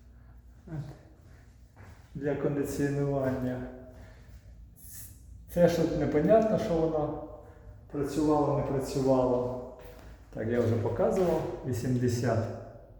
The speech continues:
Відключений кондиціонер. Ну, я зараз взагалі світло відключу. От. Тут у нас цей приборчик, не знаю для чого він,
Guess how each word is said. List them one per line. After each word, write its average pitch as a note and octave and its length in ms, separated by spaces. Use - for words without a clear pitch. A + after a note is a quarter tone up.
Відключений B2 600
кондиціонер. D#3+ 800
Ну, F3+ 80
я E3+ 100
зараз D#3 240
взагалі D3 640
світло A2+ 340
відключу. A#2 480
От. C3+ 340
Тут D#3+ 200
у D3+ 40
нас C#3 320
цей C#3+ 160
приборчик, E3+ 640
не E3 120
знаю D3 300
для C3 140
чого A#2+ 360
він, A#2+ 160